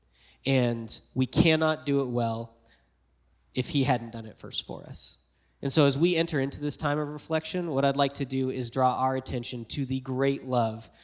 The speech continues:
that Jesus modeled and poured out on us before we ever start thinking about how we can love each other and how we can love the world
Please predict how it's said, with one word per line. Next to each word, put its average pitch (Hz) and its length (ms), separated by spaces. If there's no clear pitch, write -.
that 123 180
Jesus 123 420
modeled 123 560
and 123 120
poured 127 240
out 120 180
on 117 180
us 117 260
before 120 300
we 117 140
ever 123 260
start 117 320
thinking 117 260
about 110 200
how 123 180
we 120 140
can 117 240
love 117 180
each - 200
other 135 280
and 120 160
how 117 140
we 117 80
can 117 180
love 110 180
the 110 80
world 113 380